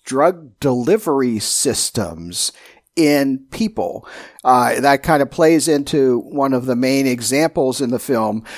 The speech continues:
There are these bacteria called magnetotactic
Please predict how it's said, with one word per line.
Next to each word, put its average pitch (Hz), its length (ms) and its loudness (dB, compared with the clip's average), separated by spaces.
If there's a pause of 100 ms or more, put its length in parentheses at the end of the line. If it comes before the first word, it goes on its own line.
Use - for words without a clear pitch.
(160)
There 143 220 2
are 143 180 4
these 131 540 0 (300)
bacteria 147 520 2
called 123 340 0
magnetotactic 143 1800 0